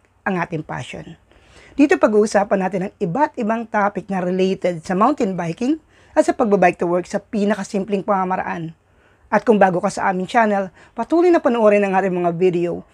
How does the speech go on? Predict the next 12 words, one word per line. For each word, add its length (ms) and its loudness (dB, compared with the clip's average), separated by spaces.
at 160 -6
huwag 160 6
kalimutan 480 2
mag-subscribe 640 0
sa 160 -2
ating 160 -6
channel 400 -8
at 240 -4
pindutin 400 4
yung 80 4
notification 640 -4
bell 320 -6